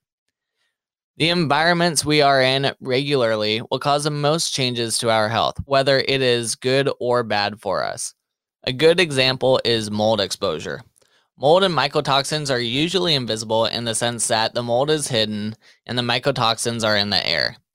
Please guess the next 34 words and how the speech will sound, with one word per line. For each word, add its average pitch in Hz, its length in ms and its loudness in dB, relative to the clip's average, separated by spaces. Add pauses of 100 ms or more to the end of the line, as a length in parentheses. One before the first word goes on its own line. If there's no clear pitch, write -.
However, 156 380 2
constant 156 580 -2
exposure 131 500 0
to 131 140 -4
these 113 280 -2
toxins 117 600 -2
can 120 160 -8
cause 123 260 -2
extreme 135 500 -2
illness 107 480 -2
or 131 180 -4
even 131 380 -4
death, 123 240 0 (480)
as 117 220 -2
we 123 120 0
just 120 360 2
saw 110 420 2
at 110 240 -2
the 104 80 -4
Children's 107 460 -2
Hospital 101 580 -2
in 92 240 -8
Seattle. 76 600 -2 (560)
And 151 100 -2
while 190 300 4
environmental 170 680 0
toxins 131 540 -4
may 113 280 -4
sound 120 540 -4
very 107 280 -4
gloomy, 117 560 -6 (640)
we 175 140 -2
have 214 200 2
some 202 200 0